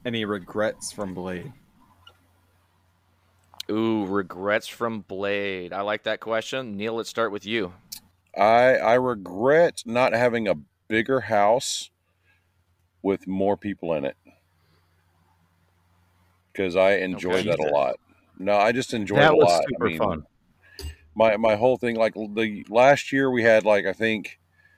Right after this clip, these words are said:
Speaker 3: I mean, I even slept literally on the floor last year because we didn't have enough beds. So I just didn't care 'cause I wanted everybody to be there. But, uh, I think we only had, like, technically three or four beds last year. This year we had eight beds,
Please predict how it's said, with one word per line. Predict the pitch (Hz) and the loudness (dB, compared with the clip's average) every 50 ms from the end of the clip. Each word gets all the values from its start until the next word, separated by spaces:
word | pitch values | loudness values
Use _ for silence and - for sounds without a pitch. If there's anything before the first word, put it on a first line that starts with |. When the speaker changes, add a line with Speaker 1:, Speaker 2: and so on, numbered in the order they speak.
| _ _ _ _ _ _ _ _ - - - - - - | _ _ _ _ _ _ _ _ -8 -8 -8 -8 -10 -8
Speaker 3:
I | - | -4
mean, | 113 113 110 | 0 2 4
I | 110 117 123 | 4 4 4
even | 117 101 98 | 2 0 -2
slept | 95 - - 113 98 - - | -4 -2 0 0 0 0 0
literally | 104 104 104 101 101 78 | -4 -2 -2 -2 -2 0
on | 78 92 101 98 | 0 0 0 0
the | 95 85 | -2 -6
floor | - - - 101 98 95 87 | -6 -6 -4 -4 -2 -2 0
last | 82 85 87 87 80 - - | 2 2 2 2 0 -2 -4
year | 90 85 | -6 -6
because | 73 80 - 85 | -6 -8 -10 -8
we | 82 87 | -6 -6
didn't | 87 80 82 | -6 -4 -4
have | 85 87 80 | -4 -4 -4
enough | 80 80 78 _ | -4 -6 -8 _
beds. | - 85 85 80 76 69 - | -4 -2 -2 -2 -2 -4 -6
So | - 82 | -4 -4
I | 82 | -4
just | 82 78 78 - | -4 -4 -8 -10
didn't | 95 95 92 78 | -10 -10 -10 -8
care | - 92 90 85 | -6 -4 -4 -4
'cause | 78 - - | -4 -4 -4
I | 82 | -4
wanted | 78 80 80 80 | -4 -4 -6 -6
everybody | 78 80 71 71 78 73 71 | -8 -6 -4 -4 -4 -4 -4
to | 65 65 | -8 -12
be | 62 80 80 | -10 -8 -8
there. | 76 69 71 71 69 - _ _ _ _ - - - - _ _ _ _ - | -6 -4 -4 -4 -4 -6 _ _ _ _ -20 -20 -20 -20 _ _ _ _ -2
But, | 95 92 90 | 0 2 4
uh, | 87 90 87 82 80 76 73 71 69 | 4 4 4 4 4 2 2 0 -2
I | - _ _ _ _ | -4 _ _ _ _
think | - 120 120 117 | -4 -2 -2 0
we | 117 110 | 0 0
only | 107 104 101 | 0 0 0
had, | 92 107 107 101 85 | 2 4 4 4 4
like, | 95 90 87 - | 2 -2 -2 -4
technically | - 101 95 - 87 85 - - 95 92 90 90 87 85 - - _ - | -4 -4 -4 -4 -8 -14 -10 -8 -6 -4 -4 -4 -4 -6 -10 -12 _ -10
three | 90 87 92 98 101 95 | -8 -6 -4 -4 -2 -2
or | 92 85 | -4 -4
four | - - 95 92 92 82 | -6 -6 -4 -4 -4 -4
beds | 73 80 78 78 82 85 76 69 | -2 0 0 0 0 -2 -4 -2
last | 73 78 78 82 80 - - | 0 0 0 0 -2 -6 -8
year. | 95 98 101 101 101 - _ _ - _ _ _ - | -6 -4 -4 -4 -4 -8 _ _ -20 _ _ _ -8
This | 98 107 107 - | -6 -4 -4 -4
year | 123 113 | -4 -4
we | 104 98 95 | -2 0 0
had | 90 85 - | 0 0 0
eight | - 107 131 110 101 90 | 0 -2 -2 -2 -2 -2
beds, | 101 95 95 92 92 92 85 78 - - - - | 0 2 2 2 2 0 -4 -8 -12 -14 -14 -16